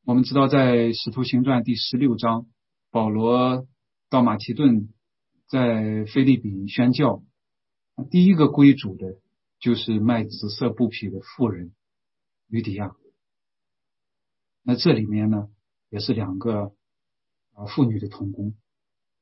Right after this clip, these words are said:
友阿爹和寻都基。在这里他用了一个“劝”字，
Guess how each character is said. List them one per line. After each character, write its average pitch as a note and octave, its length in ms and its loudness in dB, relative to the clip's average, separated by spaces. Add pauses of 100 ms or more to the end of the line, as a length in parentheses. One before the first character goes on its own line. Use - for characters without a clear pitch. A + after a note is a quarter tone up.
(960)
友 G#2+ 160 -4
阿 B2 140 0
爹 A#2+ 220 2
和 A2+ 140 -4
寻 G#2+ 200 -6
都 A2 160 -2
基。 A2+ 280 -6 (1800)
在 F#3+ 100 4
这 A#3+ 120 8
里 D3+ 120 8
他 D#3+ 180 4
用 F#3+ 200 12
了 D3 100 10
一 E3 100 8
个 D3+ 400 6 (240)
“劝” G#2+ 580 4
字， - 240 -12